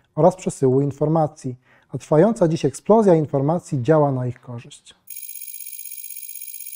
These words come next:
Najważniejszym powodem, dla którego mimo eksplozji informacji i wykładniczego wzrostu mocy obliczeniowej procesorów,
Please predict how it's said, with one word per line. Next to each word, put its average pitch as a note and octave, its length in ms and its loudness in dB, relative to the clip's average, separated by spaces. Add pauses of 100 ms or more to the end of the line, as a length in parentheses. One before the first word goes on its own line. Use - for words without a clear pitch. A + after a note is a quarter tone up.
(720)
Najważniejszym D3 600 0
powodem, C#3+ 640 2
dla C3+ 120 -2
którego E3 420 2
mimo G3 380 4
eksplozji F3 460 2
informacji D3 680 0
i C#3 60 2
wykładniczego C#3+ 760 0
wzrostu D3 420 0
mocy F3+ 300 2
obliczeniowej C3 760 0 (340)
procesorów, C#3 760 0